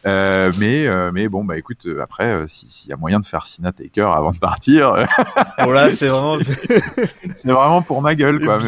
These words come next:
Speaker 1: bon,
Speaker 2: biaisé,
Speaker 1: je
Speaker 2: quoi, euh.
Speaker 1: <laughs> et moi, je
Speaker 2: J'avoue,
Speaker 1: serais
Speaker 2: ce
Speaker 1: pas
Speaker 2: serait
Speaker 1: contre.
Speaker 2: frustrant quand même d'aller à WrestleMania et que le Taker
Speaker 1: Ah.
Speaker 2: soit pas là, hein.
Speaker 1: Ouais.
Speaker 2: Ben, bon.
Speaker 1: Euh, non, mais bon.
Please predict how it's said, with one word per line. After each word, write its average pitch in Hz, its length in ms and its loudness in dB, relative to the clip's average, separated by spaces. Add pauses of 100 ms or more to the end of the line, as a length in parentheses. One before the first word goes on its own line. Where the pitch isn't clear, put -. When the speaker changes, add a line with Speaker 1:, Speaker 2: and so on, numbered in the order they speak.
Speaker 1:
bon, 151 60 0
Speaker 2:
biaisé, 156 200 0
Speaker 1:
je 160 60 0
Speaker 2:
quoi, 143 160 -4
euh. 135 440 -6 (320)
Speaker 1:
<laughs> - 0 - (340)
et 104 60 -6
moi, 113 60 -2
je - 40 -
Speaker 2:
J'avoue, 170 220 8
Speaker 1:
serais 214 60 -2
Speaker 2:
ce 196 80 2
Speaker 1:
pas 175 60 2
Speaker 2:
serait 165 140 -4
Speaker 1:
contre. 156 100 -2
Speaker 2:
frustrant 170 400 -6
quand 175 100 -4
même 160 160 -2
d'aller 143 200 -2
à 143 100 -2
WrestleMania 143 960 -4
et 123 80 -8
que 127 400 -8
le 123 100 -16
Taker - 280 -4
Speaker 1:
Ah. 160 140 4
Speaker 2:
soit 117 160 4
pas 90 100 2
là, 104 80 -6
hein. 107 160 -12 (280)
Speaker 1:
Ouais. 90 220 -4 (180)
Speaker 2:
Ben, 127 120 -8 (300)
bon. 104 120 -18 (100)
Speaker 1:
Euh, 95 540 2
non, 113 340 0
mais 117 100 0
bon. 101 160 0